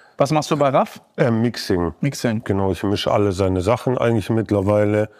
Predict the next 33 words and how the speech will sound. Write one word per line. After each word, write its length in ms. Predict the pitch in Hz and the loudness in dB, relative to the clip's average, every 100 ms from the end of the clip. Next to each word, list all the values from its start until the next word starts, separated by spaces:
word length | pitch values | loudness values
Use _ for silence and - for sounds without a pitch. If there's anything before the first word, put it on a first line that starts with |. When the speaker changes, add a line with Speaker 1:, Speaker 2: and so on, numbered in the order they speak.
| - - - - _ | -20 -20 -20 -20 _
Speaker 2:
Und 380 | 131 101 90 92 | -2 0 0 0
ja, 180 | 95 98 | -2 -4
sonst 320 | - 120 - | -2 -4 -2
halt, 100 | 98 | -2
ich 80 | 92 | 0
habe 120 | 101 | 0
ganz 220 | 104 110 | 0 -4
viele 260 | - 113 107 | -2 0 0
Sessions. 480 | - 120 123 107 90 | -2 -2 -2 -2 -2
Ich, 140 | 107 101 | -2 0
in 180 | 113 | -2
Griechenland 600 | 90 107 131 139 117 113 | -2 0 0 0 0 0
bin 140 | 95 107 | 0 -2
ich 260 | 101 - - 71 | -2 -6 -8 -4
echt 360 | 120 95 - - | -2 -2 -6 -12
gu-, 200 | - - 113 | -8 -6 -4
sehr 280 | 95 104 123 | 0 0 0
erfolgreich. 420 | 123 - 120 113 | 0 0 2 2
Also 140 | 110 101 | 0 -2
ich 160 | - - - - - | -4 -14 -20 -12 -2
glaub, 160 | 117 | 0
ich 80 | 101 | 2
habe 160 | 104 104 | 2 2
letztes 340 | 110 - - | 0 -2 -2
Jahr 260 | 107 101 101 | 2 2 2
einen 180 | 107 101 | 0 2
der 280 | 101 95 87 _ _ _ _ _ _ _ - | 2 0 -2 _ _ _ _ _ _ _ -6
erfolgreichsten 720 | - 117 113 - 101 - 95 | -2 0 0 2 0 0 -4
griechischen 580 | - 123 113 117 - 107 | 0 0 0 -2 -2 -4
Songs 400 | - 120 110 - | 0 0 -2 -4
Speaker 1:
Welcher 60 | 147 | -2
Speaker 2:
produziert. 420 | 113 117 143 117 | 0 0 0 0
Speaker 1:
Song? 200 | 110 | 0